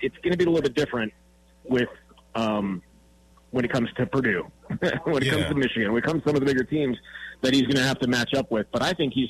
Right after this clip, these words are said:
Speaker 1: taken a, a big step up. Greg Gard, we heard from, uh, after the game on Sunday talk about how, like, he doesn't, he doesn't have the confidence, uh, to know how good he is. Like, he needs, he
Speaker 2: Yeah.
Speaker 1: needs to be constantly told, like, how good he can be.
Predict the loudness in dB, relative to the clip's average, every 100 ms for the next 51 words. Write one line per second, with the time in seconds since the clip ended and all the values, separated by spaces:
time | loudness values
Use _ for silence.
0 | -2 -2 0 -2 -2 -4 -4 -2 -2 0
1 | 0 -2 -2 -2 -2 -2 -2 -2 -6 -14
2 | -18 -18 -18 -4 0 0 0 -2 0 -2
3 | -4 -4 -2 -2 -2 -2 0 0 -2 -2
4 | -2 0 -2 -4 -2 -4 -4 -6 -4 -2
5 | -2 -2 -4 -8 -10 -16 -4 -2 -2 -2
6 | -2 0 -2 -2 -6 -8 -4 -2 -2 -4
7 | -6 -12 -20 -20 -20 -20 -20 -20 -20 _
8 | -10 -8 -4 0 2 2 0 0 -2 0
9 | -2 0 -4 -6 -6 -6 -2 0 2 0
10 | -4 -2 0 2 0 -2 -4 -2 -2 -2
11 | -2 0 2 2 0 0 -2 0 2 2
12 | 0 -2 -2 0 0 -2